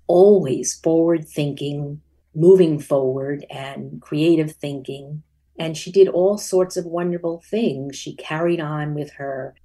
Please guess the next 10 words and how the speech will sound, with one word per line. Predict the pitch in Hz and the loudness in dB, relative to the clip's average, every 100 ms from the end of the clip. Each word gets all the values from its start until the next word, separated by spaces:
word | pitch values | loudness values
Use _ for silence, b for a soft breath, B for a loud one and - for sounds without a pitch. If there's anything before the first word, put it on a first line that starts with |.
| - | -14
uh, | |
hosting | - 170 170 151 | -4 -4 -4 -8
her | 143 139 | -8 -6
wonderful | 147 156 156 143 | -4 -4 -4 -6
Thanksgiving | 143 139 - 156 147 143 139 | -8 -12 -10 -6 -6 -6 -6
dinners. | 139 143 156 180 180 - - - | -6 -6 -4 -4 -4 -8 -10 -14
She | - 151 - - - | -14 -12 -12 -12 -8
forged | 165 156 156 135 | -4 -4 -4 -2
new | 170 | -2
friendships. | 180 156 147 143 139 160 160 - - - | -2 -4 -6 -8 -8 -8 -8 -12 -14 -16